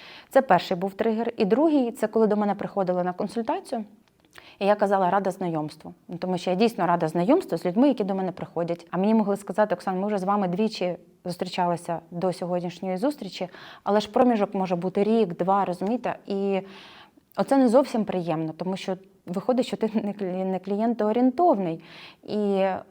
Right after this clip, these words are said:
напевно, ось ці моменти мене сильно тригерили, і мені хотілося б виглядати в очах клієнта, ну, трошки інакше, чим інколи це могло б, е, бути. Тому Кей Сі Ар Ем — це база клієнтів, Кей Сі Ар Ем — це комунікація в одному, е,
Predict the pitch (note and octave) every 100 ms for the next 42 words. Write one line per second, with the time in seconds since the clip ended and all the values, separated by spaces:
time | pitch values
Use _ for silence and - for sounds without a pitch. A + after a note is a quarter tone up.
0 | _ - G3 G3+ B3+ A#3 - F#3+ - A3+
1 | G3 G#3+ D#4 D#4+ F3+ F3 - - F#3 G3+
2 | G#3 A3 G3+ - - - A3+ F#3+ E3+ -
3 | F3 F3+ G#3 D4 A3+ - F3 G3 A3 G#3+
4 | F#3 G3+ F3 F3 E3 E3 E3 E3+ D#3+ -
5 | E3+ - E3 - F3 F#3 C4 C4 G3 -
6 | - - - F3 F3+ A3 G#3+ A3 - -
7 | G3 - G#3 G3 F#3 - E3 - E3+ E3
8 | - G3 F#3+ E3+ D#3 F3 E3+ D#3 E3+ E3
9 | - - - - - D#3 D3+ - _ -
10 | - - - - - G3+ A#3 A#3+ A#3+ -
11 | _ _ _ - B3+ A#3+ G3 F3+ E3 -
12 | A3+ F#3 D3+ C#3+ D#3 G3+ F#3+ A3+ B3 C#4+
13 | - _ _ _ - C4 B3+ - G3+ F3
14 | D#3 G3+ - G#3+ G#3 G#3 F3+ F3+ E3+ E3+
15 | F3+ E3+ E3 E3 -